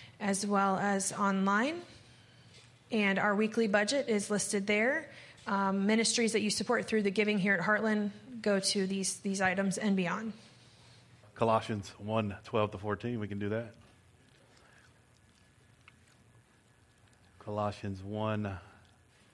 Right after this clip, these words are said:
Speaker 2: twelve through fourteen. So when you find that in your Bible, uh, please stand for the reading of God's Word.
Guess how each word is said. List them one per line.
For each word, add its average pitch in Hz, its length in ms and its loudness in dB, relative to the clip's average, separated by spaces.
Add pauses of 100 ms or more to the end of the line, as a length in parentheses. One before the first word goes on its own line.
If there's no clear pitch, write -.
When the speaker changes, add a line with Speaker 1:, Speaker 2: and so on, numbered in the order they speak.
Speaker 2:
twelve 104 320 -2
through 104 120 -8
fourteen. 117 760 -6 (1500)
So - 140 -12
when 117 120 2
you 113 60 0
find 120 220 4
that 123 40 4
in 113 60 -2
your 110 60 -4
Bible, 113 300 2 (100)
uh, 104 140 0
please 117 320 -4
stand 113 260 -4
for 110 60 -8
the 110 100 -2
reading 113 280 -2
of 107 80 -6
God's 110 260 0
Word. 139 340 0